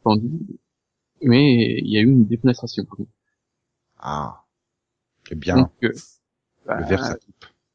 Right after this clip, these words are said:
Speaker 1: je rattrape des séries en ce moment. Donc, euh, j'ai d'abord écouté le pilote de, euh, Remember Me.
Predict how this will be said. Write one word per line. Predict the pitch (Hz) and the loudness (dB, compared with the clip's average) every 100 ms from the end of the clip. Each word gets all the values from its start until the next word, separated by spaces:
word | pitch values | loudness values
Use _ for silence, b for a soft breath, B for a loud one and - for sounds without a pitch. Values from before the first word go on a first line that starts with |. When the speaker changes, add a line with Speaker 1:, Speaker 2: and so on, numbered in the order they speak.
| _ _ _ _ _ 139 | _ _ _ _ _ -12
Speaker 1:
je | 104 117 110 101 104 | -2 0 0 -2 -4
rattrape | 104 - 104 - 104 107 | -6 -4 -6 -6 -6 -6
des | 104 | -8
séries | - 107 120 117 | -8 -4 -4 -4
en | |
ce | - | -2
moment. | 104 113 - _ _ B B B _ _ _ _ - | 0 0 -6 _ _ B B B _ _ _ _ 0
Donc, | 120 - | 0 2
euh, | 123 120 120 117 117 | 4 4 6 4 2
j'ai | |
d'abord | 123 123 131 - | 0 0 -2 -6
écouté | 120 _ - 131 135 127 113 110 107 - - | -16 _ -4 -2 0 2 2 2 0 -4 -6
le | - _ | -10 _
pilote | - 127 - | -2 -2 -2
de, | - | -4
euh, | - - - 98 | -2 -2 -4 -4
Remember | 113 131 135 113 110 | 4 6 6 6 4
Me. | 120 | 2